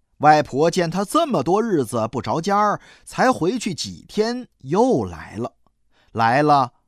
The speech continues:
又不走了，就对他说：“芬呐，你的魂儿不能丢到江边儿上啊，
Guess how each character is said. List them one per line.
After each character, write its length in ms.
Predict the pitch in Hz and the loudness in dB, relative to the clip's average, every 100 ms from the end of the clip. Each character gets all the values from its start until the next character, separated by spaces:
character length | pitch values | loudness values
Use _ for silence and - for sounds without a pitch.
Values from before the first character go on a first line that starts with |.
| _ | _
又 140 | - 240 | -6 -6
不 220 | 233 269 | -2 -4
走 220 | - - - - | -4 -8 -16 -10
了， 240 | 208 151 _ _ _ _ _ _ | -6 -6 _ _ _ _ _ _
就 180 | 113 92 | -10 -8
对 160 | 107 | -8
他 160 | 92 98 | -8 -10
说 440 | 92 120 123 104 _ _ _ _ _ _ _ _ _ _ _ | -6 -4 -4 -6 _ _ _ _ _ _ _ _ _ _ _
：“芬 560 | _ - 113 101 104 101 | _ -8 -6 -4 -4 -6
呐， 280 | 87 - - - _ _ _ _ _ _ _ _ _ - | -8 -12 -18 -20 _ _ _ _ _ _ _ _ _ -16
你 220 | 127 147 | -8 -4
的 220 | 165 143 | 0 -2
魂 240 | 131 - 123 | -2 -6 -2
儿 760 | 147 185 180 151 123 85 - - | -2 0 0 -2 -4 -8 -16 -10
不 180 | 131 120 | -6 -6
能 280 | 110 131 | -6 -8
丢 360 | 131 147 147 147 | -6 -4 -2 -2
到 180 | 117 92 | -6 -8
江 380 | 123 127 139 135 | -8 -8 -8 -6
边 120 | 143 | -6
儿 280 | 139 123 101 | -6 -8 -10
上 180 | 87 71 | -16 -18
啊， 300 | 65 - | -20 -20